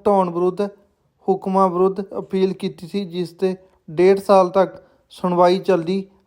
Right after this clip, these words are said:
ਅਤੇ ਹੁਣ ਪੁੱਡਾ ਨੇ ਇਹ ਅਪੀਲ ਰੱਦ ਕਰ ਦਿੱਤੀ ਹੈ। ਇਹ ਹੋਟਲ ਹਿਮਾਚਲ ਪ੍ਰਦੇਸ਼ ਦੇ ਕਾਂਗੜਾ ਜ਼ਿਲ੍ਹੇ ਦੇ ਨੂਰਪੁਰ ਤੋਂ ਵਿਧਾਇਕ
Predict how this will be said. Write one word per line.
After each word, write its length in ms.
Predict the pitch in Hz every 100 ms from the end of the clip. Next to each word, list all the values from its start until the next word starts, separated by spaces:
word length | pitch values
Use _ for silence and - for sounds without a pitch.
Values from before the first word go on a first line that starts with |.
| 202
ਅਤੇ 180 | 190
ਹੁਣ 180 | 190 190
ਪੁੱਡਾ 380 | 185 196 165 180
ਨੇ 120 | 180 202
ਇਹ 340 | - 208 214
ਅਪੀਲ 380 | 196 185 185 190
ਰੱਦ 180 | 180 170
ਕਰ 200 | 165 185
ਦਿੱਤੀ 420 | 160 170 170 180
ਹੈ। 120 | 190 196 - _ _ 208
ਇਹ 140 | 208
ਹੋਟਲ 460 | 180 170 160 190 185 - _ _ -
ਹਿਮਾਚਲ 460 | 185 180 170 - 196
ਪ੍ਰਦੇਸ਼ 540 | 196 185 175 185 190 - _ _ _ _ _ _ _ _ _ _ -
ਦੇ 240 | 151 180
ਕਾਂਗੜਾ 520 | 180 170 165 170 185
ਜ਼ਿਲ੍ਹੇ 280 | 175 165 175
ਦੇ 180 | 175 190 - _ _ -
ਨੂਰਪੁਰ 500 | 180 190 180 170 185
ਤੋਂ 180 | 175 190
ਵਿਧਾਇਕ 460 | 180 185 165 165